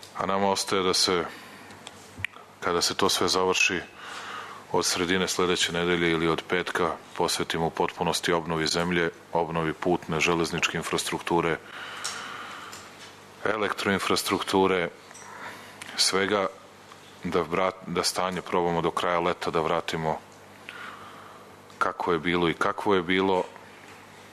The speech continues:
i da krenemo da gradimo i da radimo još više. Ja sam već razgovarao sa predstavnicima kineske vlade da za one koncesione ugovore koje budemo pravili da rade samo srpske firme, da ne rade kine-, da rade kineske firme, ali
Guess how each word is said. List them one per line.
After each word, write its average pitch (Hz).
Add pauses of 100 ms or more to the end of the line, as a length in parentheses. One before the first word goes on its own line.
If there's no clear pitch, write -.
(1160)
i 82
da 85
krenemo 92
da 85
gradimo 87
i 80
da 85
radimo 85
još 80
više. 92
Ja 87
sam -
već 92
razgovarao 85
sa 82 (720)
predstavnicima 85
kineske 87
vlade 82 (1400)
da 90
za 90
one 87
koncesione 85
ugovore 82
koje 85
budemo 80
pravili 80
da 78
rade 78
samo 78 (260)
srpske -
firme, 82
da 78
ne 80
rade 78
kine-, 87
da 87
rade 82 (200)
kineske 95
firme, 87
ali 80